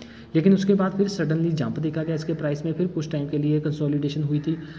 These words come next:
अब फिर इस stock में आपको rally देखने को मिल रही है, bullish pattern देखने को मिल रहा है।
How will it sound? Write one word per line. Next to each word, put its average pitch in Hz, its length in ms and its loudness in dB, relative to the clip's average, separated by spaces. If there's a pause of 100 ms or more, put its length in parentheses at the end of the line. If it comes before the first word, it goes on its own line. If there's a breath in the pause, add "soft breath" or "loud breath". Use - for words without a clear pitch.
(160 loud breath)
अब 156 220 0
फिर 196 140 4
इस 175 180 -2
stock 131 320 -4
में 139 120 -2
आपको 123 260 -4
rally 123 300 -2
देखने 139 280 -2
को 151 120 0
मिल 147 160 2
रही 151 200 0
है, 156 160 0
bullish 143 300 2
pattern 127 380 -2
देखने 120 300 -2
को 180 220 -2
मिल 156 240 4
रहा 110 220 -4
है। 110 460 -6